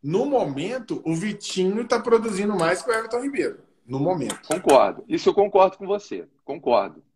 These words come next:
Speaker 2: Concordo. Acho que era uma, agora, é aquele negócio. Eu acho que o Rogério, ele vai ter dificuldade de tirar o Everton Ribeiro. Ele vai ter, assim,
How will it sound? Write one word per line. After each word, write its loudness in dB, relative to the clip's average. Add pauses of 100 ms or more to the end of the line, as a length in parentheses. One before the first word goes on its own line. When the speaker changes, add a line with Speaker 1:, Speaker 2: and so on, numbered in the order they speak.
(1200)
Speaker 2:
Concordo. 2
Acho -4
que -4
era 2
uma, 0
agora, 4
é -2
aquele -6
negócio. -2
Eu -6
acho -8
que -14 (540)
o -10
Rogério, 0
ele 0
vai 4
ter -2
dificuldade 2
de -12
tirar -2
o 2
Everton -4
Ribeiro. -2
Ele -12
vai 0
ter, -2
assim, -10